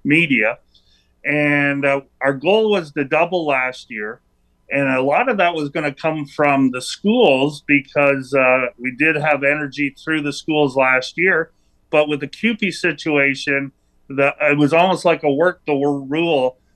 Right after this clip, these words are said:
So we didn't get going into the schools, but media has helped us through our, uh, evening operations. So we're just as busy that way. I, I think we'll hit ballpark about three thousand dollars.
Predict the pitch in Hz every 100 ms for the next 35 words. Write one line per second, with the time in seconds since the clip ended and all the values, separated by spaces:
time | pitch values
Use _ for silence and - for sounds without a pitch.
0 | _ - 143 143 180 190 175 175 170 _
1 | 165 165 165 156 151 139 131 127 - 262
2 | 254 170 165 165 151 160 165 160 147 147
3 | 139 - 147 143 143 139 - 135 127 123
4 | 120 - _ _ _ _ 123 120 120 120
5 | - 165 165 147 151 143 143 131 127 139
6 | 127 131 131 143 - 123 120 - 131 127
7 | 131 117 147 151 147 127 135 131 131 120
8 | 117 107 110 107 _ _ _ - 175 170
9 | 190 - 277 269 247 220 180 190 185 -
10 | _ 135 143 156 165 - 143 139 139 _
11 | _ _ - 196 196 185 - 180 160 160
12 | 151 139 139 113 104 - -